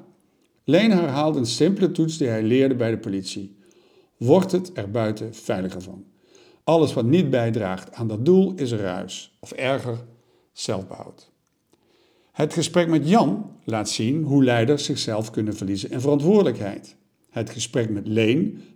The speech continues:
laat zien hoe organisaties ontsporen wanneer leiders grenzen vermijden. Samen stellen ze één ongemakkelijke vraag. Wanneer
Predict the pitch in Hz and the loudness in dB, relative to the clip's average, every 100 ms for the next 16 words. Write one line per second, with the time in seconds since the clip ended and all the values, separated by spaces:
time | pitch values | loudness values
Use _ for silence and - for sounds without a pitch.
0 | - 170 - - 185 185 - 156 175 165 | -4 -2 0 2 4 2 2 -2 0 0
1 | 143 143 143 120 131 123 131 113 - 104 | 2 2 0 0 -4 -4 -6 -6 -8 -10
2 | - 160 156 156 151 156 113 110 104 107 | -2 4 6 6 4 2 0 0 0 -2
3 | 107 120 - - 107 101 101 101 - - | -2 -4 -8 -10 -8 -6 -8 -10 -10 -4
4 | 139 135 92 - - _ _ _ _ _ | -2 -2 -4 -8 -20 _ _ _ _ _
5 | _ - - 214 247 254 277 - 190 160 | _ -10 -2 2 4 2 0 0 0 2
6 | 131 160 170 180 - 156 151 139 131 120 | 0 0 0 0 4 4 4 2 -2 -2
7 | 120 117 113 107 104 110 - _ _ _ | -6 -8 -10 -12 -14 -16 -20 _ _ _
8 | _ _ - 123 131 123 113 | _ _ -4 0 2 2 2